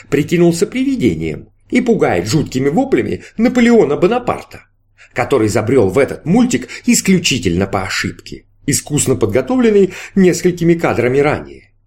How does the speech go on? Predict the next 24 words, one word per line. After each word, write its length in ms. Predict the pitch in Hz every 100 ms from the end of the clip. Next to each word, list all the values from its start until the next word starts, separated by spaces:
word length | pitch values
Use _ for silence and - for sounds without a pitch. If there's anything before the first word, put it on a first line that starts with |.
| _ _
и 120 | - 180
мечтает 560 | 135 - 160 110 101
лишь 220 | 117 107
о 60 | 101
том, 300 | - 196 160 - -
чтобы 360 | - 277 220
как 220 | 214 170 147
можно 300 | 147 104 107
скорее 560 | - 101 147 123 117 -
вернуться 640 | - 131 165 135 131 107 127
на 100 | 113
свою 480 | - 101 104 113 - -
святую 680 | - 190 143 - 107 92
Елену, 520 | 87 151 143 78 71 - _ - -
где 220 | 110 143
безумно 520 | 143 117 160 120 113
обожающий 760 | 110 127 131 101 104 - 117 135
императора 640 | 110 123 120 - 92 90
Лестер 460 | 139 220 - - - _ _ - - -
поджидает 720 | 240 139 185 160 127 101 98
его 380 | 98 107 190 - -
с 60 |
чашей 480 | - - 165 - 175
яда, 500 | 170 185 113 - -